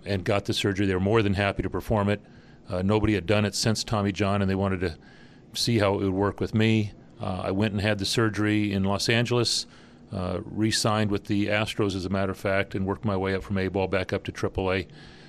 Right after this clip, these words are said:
Never quite was able to get back to where I was, but, um,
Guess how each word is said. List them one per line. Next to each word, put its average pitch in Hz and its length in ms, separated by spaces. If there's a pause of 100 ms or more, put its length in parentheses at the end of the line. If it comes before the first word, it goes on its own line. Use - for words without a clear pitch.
Never 110 220
quite 107 320
was 95 160
able 95 240
to 95 320
get 101 400
back 98 300
to 110 100
where 101 160
I 92 60
was, 110 400 (500)
but, 98 320
um, 92 320